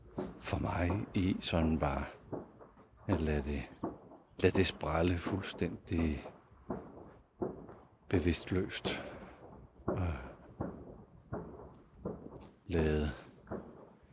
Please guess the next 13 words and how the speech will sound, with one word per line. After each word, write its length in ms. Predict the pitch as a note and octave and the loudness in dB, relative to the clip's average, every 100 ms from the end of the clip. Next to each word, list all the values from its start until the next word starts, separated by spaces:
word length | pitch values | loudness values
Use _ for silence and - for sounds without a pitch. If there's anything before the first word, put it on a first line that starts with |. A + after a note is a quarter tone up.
| - - - - - | -12 -12 -12 -4 4
demokratiet 1120 | F2 E2+ F#2+ F2 - A2+ - F#2+ E2 D2+ D2+ C#2+ - | 4 4 2 0 0 -2 2 4 4 4 0 -4 -2
kæmpe 400 | - F#2 E2+ G#2+ | 4 6 6 2
for 180 | - E2+ | 4 2
sit, 420 | - D#2 - - | 4 0 0 2
øh, 280 | D2+ D2 C#2+ | 2 2 2
liv. 220 | D#2+ G2 - - - - - - - - - - - - - - - - - - | 4 4 0 -20 -20 -10 -8 -8 -14 -20 -20 -20 -20 -16 -14 -16 -20 -20 -20 -6
Jeg 100 | E2 | -2
behøver 400 | D#2 F#2 - - | 0 -2 -2 0
ikke 180 | E2 F2+ | 4 4
at 80 | F2 | 2
gå 100 | E2 | 0
ind 140 | F#2 | 2
og 280 | F#2 E2+ | 2 2